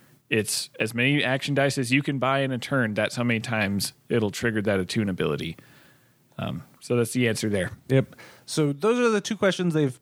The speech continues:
Speaker 2: posted. Again, if you guys want to go see these or some of the other rulings, you can always go to win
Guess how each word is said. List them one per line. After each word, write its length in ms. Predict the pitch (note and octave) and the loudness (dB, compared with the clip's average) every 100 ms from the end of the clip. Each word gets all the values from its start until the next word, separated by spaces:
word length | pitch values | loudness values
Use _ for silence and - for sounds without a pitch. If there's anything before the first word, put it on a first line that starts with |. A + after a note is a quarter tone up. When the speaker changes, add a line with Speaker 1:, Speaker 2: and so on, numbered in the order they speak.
| _ | _
Speaker 2:
posted. 540 | D#3 C#3 - C#3 C#3 | 2 2 0 0 0
Again, 280 | C#3 C#3+ C3+ | 0 2 2
if 120 | C3 | -2
you 60 | B2+ | 0
guys 280 | D3 C#3 C#3 | 0 2 0
want 160 | D3 | -2
to 60 | B2+ | 0
go 120 | C3 | 0
see 220 | C3 F3 | 2 0
these 240 | E3+ F3+ D3 | 2 2 0
or 200 | D3 E3 | 0 0
some 180 | F3 E3+ | 2 0
of 60 | |
the 80 | D3 | 0
other 420 | C3 D3+ D3+ C#3+ - _ - _ | 0 0 2 0 -4 _ -20 _
rulings, 460 | D3 D3 C#3+ C#3 C3 | 0 2 4 2 -2
you 80 | C3 | -2
can 120 | B2 | 0
always 340 | G#2+ B2 A#2+ | 2 2 2
go 120 | A#2+ | 0
to 140 | A2+ A2 | 0 2
win 460 | G#2+ A#2+ B2 B2+ | 4 2 2 0